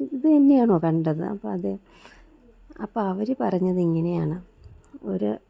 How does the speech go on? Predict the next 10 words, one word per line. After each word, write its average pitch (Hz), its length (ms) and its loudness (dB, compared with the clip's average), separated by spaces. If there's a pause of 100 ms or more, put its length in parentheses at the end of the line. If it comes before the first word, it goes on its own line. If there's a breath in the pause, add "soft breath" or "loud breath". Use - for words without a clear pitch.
(320)
അമ്മൂമ്മയുടെ 185 640 -2
കൈ 175 120 0 (140)
ഇങ്ങനെ, 165 340 -2 (680 soft breath)
കയ്യിലിങ്ങനെ 170 460 0
പിടിച്ചുകൊണ്ട്, 156 720 -4 (520)
ആ, 180 80 -4 (680)
ഇങ്ങനെ 185 460 -4
ച-, 180 200 -4 (100)
ആടി 175 400 0
ആടി 165 420 2